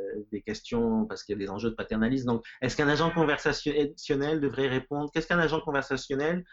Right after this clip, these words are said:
devrait répondre à un, à un jeune enfant qui dit, « Est-ce que le Père Noël existe ? » Euh,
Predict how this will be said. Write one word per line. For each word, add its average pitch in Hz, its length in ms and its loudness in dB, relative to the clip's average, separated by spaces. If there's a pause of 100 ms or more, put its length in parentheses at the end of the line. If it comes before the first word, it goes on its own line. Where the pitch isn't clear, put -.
(300)
devrait 131 320 0
répondre 139 500 0
à 131 40 2
un, 117 140 0
à 113 120 -4
un 113 120 0
jeune 156 240 2
enfant 147 300 -2
qui 135 140 -12
dit, « 131 120 -2
Est-ce 147 100 -4
que 139 80 0
le 120 80 2
Père 131 140 0
Noël 139 200 0
existe ? » 117 600 -6 (1300)
Euh, 110 720 0